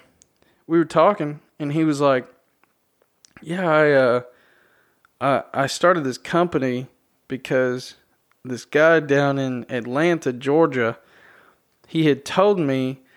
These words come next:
that this was a great idea." It was a speakeasy. You know, basically when you go, let's say you go out to this bar, you can't get in the front door.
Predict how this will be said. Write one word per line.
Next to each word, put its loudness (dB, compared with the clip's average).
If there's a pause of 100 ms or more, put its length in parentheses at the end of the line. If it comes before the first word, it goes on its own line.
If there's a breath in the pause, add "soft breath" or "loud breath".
(360 soft breath)
that -2
this -4
was 0
a 0
great 4
idea." 2 (200)
It -2
was -2
a -6
speakeasy. -4
You -10
know, -2
basically 0
when -4
you -6
go, 2 (280 loud breath)
let's 2
say 4
you 2
go 6
out 4
to -4
this -8
bar, 4
you -2
can't -2
get -2
in -4
the -8
front -2
door. 0